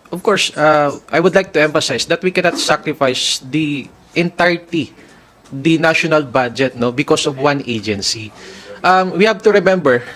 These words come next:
that, uh, we keep on mentioning this. Ito pong General Appropriations Act is the most important piece of legislation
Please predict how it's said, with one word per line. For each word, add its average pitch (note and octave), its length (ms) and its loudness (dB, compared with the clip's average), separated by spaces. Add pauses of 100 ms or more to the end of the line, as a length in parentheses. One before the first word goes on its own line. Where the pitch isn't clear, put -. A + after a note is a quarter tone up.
that, D#3+ 400 0
uh, D3+ 160 2
we F3+ 80 -4
keep G3+ 160 -2
on F3 160 0
mentioning D#3 480 -2
this. - 320 -2 (400)
Ito G#3+ 160 4
pong G#3+ 320 2
General F3 320 4
Appropriations C#3+ 720 -2
Act G2+ 320 -2
is - 240 -4
the E3+ 80 2
most G3 400 0
important D#3+ 560 0
piece C#3+ 240 -2
of B2+ 80 -4
legislation A#2+ 800 -4